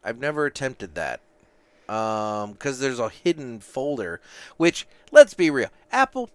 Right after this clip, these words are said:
let's talk about that for a moment. You hide pictures, okay? And when you hide a picture, it goes to a folder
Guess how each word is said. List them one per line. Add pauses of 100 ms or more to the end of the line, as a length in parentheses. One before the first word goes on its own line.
let's
talk
about
that
for
a
moment. (600)
You
hide
pictures, (260)
okay? (960)
And
when
you
hide
a
picture,
it
goes
to
a
folder